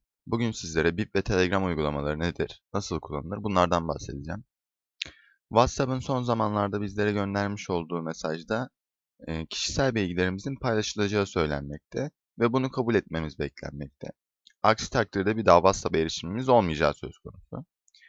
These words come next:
Bu açıklamayla birlikte haberleşme uygulamalarındaki dengeler değişti. Ben de bugün sizlere WhatsApp'ın alternatif uygulamalardan ve bu uygulamaların nasıl kullanıldığından bahsedeceğim. Öncelikle ilk uygulamamızın adı BİP.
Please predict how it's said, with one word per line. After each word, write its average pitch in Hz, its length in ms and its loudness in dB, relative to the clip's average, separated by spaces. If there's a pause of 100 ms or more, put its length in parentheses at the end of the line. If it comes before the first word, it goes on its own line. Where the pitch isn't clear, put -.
(220)
Bu 131 100 4
açıklamayla 151 560 2
birlikte 107 440 -2
haberleşme 117 680 2
uygulamalarındaki 85 720 0
dengeler 110 480 0
değişti. 90 560 -4 (400)
Ben 151 220 0
de 139 60 0
bugün 131 200 0
sizlere 110 400 0
WhatsApp'ın 113 480 0
alternatif 98 640 0
uygulamalardan 85 760 0 (280)
ve 110 120 0
bu 143 60 -2
uygulamaların 107 580 2
nasıl 135 220 -6
kullanıldığından 98 680 0
bahsedeceğim. 73 640 -8 (1400)
Öncelikle 127 520 0
ilk 160 240 0
uygulamamızın 101 600 2
adı 127 220 0
BİP. 90 200 2